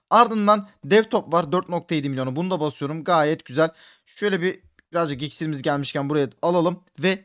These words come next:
laboratuvar. Laboratuvardan <laughs> buraların daha askerlerimin yarısından fazlası açık değil. Şuradan bebiş ejderi de bas gitsin en azından. Bir şey var mı peki kullanabileceğim? İksir. Kullan gitsin aga. Gayet güzel. En azından orayı da kullanmış olduk. Şurada bir hızlandır. Hızlandır.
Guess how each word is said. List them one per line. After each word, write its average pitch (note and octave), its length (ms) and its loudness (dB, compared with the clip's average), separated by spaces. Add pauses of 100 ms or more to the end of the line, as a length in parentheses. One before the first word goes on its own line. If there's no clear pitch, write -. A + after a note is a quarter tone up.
laboratuvar. D3 500 2
Laboratuvardan F#3 800 0 (120)
<laughs> - 140 -16
buraların G3 420 2
daha F#3+ 260 6
askerlerimin F3+ 540 -2
yarısından F3+ 400 0
fazlası E3+ 360 2
açık D#3+ 300 -4
değil. E3 140 2 (320)
Şuradan F3 280 -2
bebiş E3+ 240 -2
ejderi D#3+ 300 2
de D3 120 0
bas E3 200 4
gitsin D#3+ 320 -8
en D3+ 120 -2
azından. D3 440 -2 (220)
Bir F#3 100 -6
şey A3+ 200 0
var C4+ 120 2
mı G#3+ 120 -2
peki C#3+ 220 -4
kullanabileceğim? D3 680 -2
İksir. - 380 -8 (200)
Kullan F3 340 -2
gitsin D#3+ 220 -10
aga. D3+ 260 0
Gayet E3 480 2
güzel. E3+ 240 0 (260)
En F#3+ 100 0
azından G3 440 0
orayı E3+ 260 0
da E3+ 60 2
kullanmış E3+ 520 -2
olduk. D#3+ 400 0
Şurada F3 240 0
bir F3 80 0
hızlandır. F3 560 0 (180)
Hızlandır. E3 580 -2